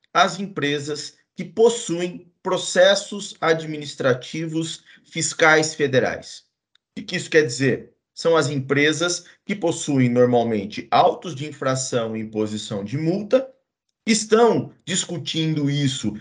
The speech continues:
nas delegacias ou então até no conselho,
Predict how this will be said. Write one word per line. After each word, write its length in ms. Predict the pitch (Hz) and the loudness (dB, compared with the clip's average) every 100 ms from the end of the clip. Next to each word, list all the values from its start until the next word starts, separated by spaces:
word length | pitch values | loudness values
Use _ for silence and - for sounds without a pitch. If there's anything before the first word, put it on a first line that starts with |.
| - | -2
nas 240 | 139 180 139 | 4 4 4
delegacias 1120 | 147 143 127 120 - 123 135 226 220 - _ | 4 4 4 0 -2 -4 -2 0 -2 -8 _
ou 200 | - 202 | 4 4
então 340 | 156 135 123 117 | 4 0 0 0
até 220 | - 135 | 2 2
no 120 | 127 | 2
conselho, 800 | 127 113 - 127 135 117 107 | -2 -8 -2 0 2 0 -4